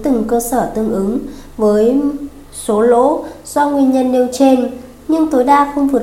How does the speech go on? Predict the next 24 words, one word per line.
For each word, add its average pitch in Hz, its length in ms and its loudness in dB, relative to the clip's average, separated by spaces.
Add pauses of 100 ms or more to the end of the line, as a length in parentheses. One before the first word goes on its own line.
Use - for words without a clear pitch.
quá 190 160 -4
năm 262 260 -2
mươi 262 180 0
phần 214 160 -4
trăm 254 300 -2
số 214 180 -8 (100)
thuế 202 120 -2
phải 226 160 -4
nộp 196 220 -2 (100)
của 180 140 -8
hoạt 196 240 -6
động 190 160 -10
sản 185 180 -8
xuất, 294 300 -6
xây 277 180 -2
dựng, 226 260 -2
vận - 200 -8
tải 190 320 -2
của 180 100 -6
năm 220 280 -2
được 185 120 -6
xét 285 240 -6
giảm - 160 -6 (140)
thuế. 196 400 -4